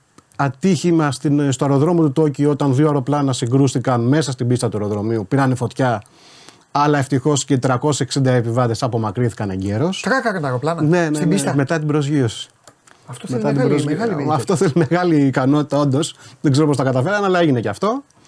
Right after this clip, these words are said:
Speaker 1: Και στη Νότια Κορέα, για να πάρουμε στην άλλη χώρα τώρα της Άπου Ανατολής, είχαμε μια επί-, μια επίθεση σήμερα στην, ε, στον ηγέτη μάλλον της αντιπολίτευσης με μαχαίρι. Τον πήγαν να τον μαχαιρώσουν,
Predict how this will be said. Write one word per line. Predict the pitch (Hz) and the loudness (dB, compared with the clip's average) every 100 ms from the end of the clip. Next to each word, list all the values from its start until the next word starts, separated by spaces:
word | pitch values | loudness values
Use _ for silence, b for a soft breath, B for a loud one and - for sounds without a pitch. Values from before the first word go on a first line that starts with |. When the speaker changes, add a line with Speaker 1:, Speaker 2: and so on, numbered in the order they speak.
| B B B B B B | B B B B B B
Speaker 1:
Και | 247 | -4
στη | - 226 | 0 2
Νότια | 247 220 | 2 2
Κορέα, | 190 196 269 | 0 2 2
για | 233 | 2
να | 214 | 0
πάρουμε | 202 208 | 0 0
στην | 190 190 | 0 0
άλλη | 185 151 | 0 2
χώρα | 151 135 | 0 0
τώρα | 135 127 | 0 -2
της | - | -2
Άπου | 139 127 | -2 -2
Ανατολής, | 120 135 240 269 | -2 -2 -4 -4
είχαμε | 220 214 | -2 0
μια | 202 | 0
επί-, | 196 202 180 | -2 -2 -2
μια | 156 175 | 0 0
επίθεση | 175 180 170 151 | 0 -2 -2 -2
σήμερα | 175 165 151 | 0 0 0
στην, | 127 143 139 135 | -2 -2 0 2
ε, | 127 117 104 123 b b b b b | 0 -4 -8 -16 b b b b b
στον | - - 123 | -8 0 2
ηγέτη | 127 147 | 4 2
μάλλον | 143 139 127 | 2 2 2
της | - | 0
αντιπολίτευσης | 120 107 120 175 175 | -2 0 0 0 0
με | 180 | 0
μαχαίρι. | 175 160 196 151 90 92 - | 0 0 0 -2 -2 -10 -10
Τον | 135 123 | -6 -2
πήγαν | 160 | 0
να | 151 | 0
τον | 131 | 0
μαχαιρώσουν, | 123 113 104 117 147 208 240 | -2 -4 -4 -4 -4 -6 -8